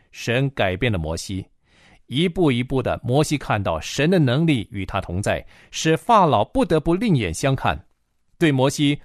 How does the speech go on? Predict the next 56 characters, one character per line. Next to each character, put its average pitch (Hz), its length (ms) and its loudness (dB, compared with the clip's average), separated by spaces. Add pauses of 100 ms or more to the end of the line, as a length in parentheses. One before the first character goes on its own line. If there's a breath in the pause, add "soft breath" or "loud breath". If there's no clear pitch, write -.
(120)
后 170 200 4
来 135 140 4
所 113 160 -2
说 147 140 -2
的 135 100 0
话， 107 440 2
不 233 120 6
能 151 200 4
不 131 240 0 (220 soft breath)
仔 135 300 -2
细 165 160 -2
的 117 100 -2
考 80 300 -4
虑， 98 200 -6 (540 soft breath)
因 160 160 2
为 151 100 4
神 151 380 0
的 208 100 4
能 135 220 2
力 107 260 -2 (100)
与 104 180 -4
摩 92 200 -2
西 110 200 -4
同 - 200 -6
在， 90 240 -4 (300 soft breath)
使 139 220 0
摩 151 200 4
西 196 220 0
成 131 200 -2
为 127 120 2
一 135 100 0
个 120 260 0 (200 soft breath)
有 131 300 4
神 165 280 2
能 156 200 4
力 143 140 2
充 190 220 0
满 95 220 2
的 85 80 -4
人。 85 260 -4 (1300)
摩 139 200 4
西 160 160 -2
一 143 100 4
生 156 480 4
在 131 220 2
神 113 260 -2
家 123 240 0
里 85 140 -4
尽 92 240 -4
忠， 104 200 -6 (640)
深 226 380 4
得 117 260 0
神 120 180 -4
的 123 80 -2
欣 165 240 2
赏， 73 260 -4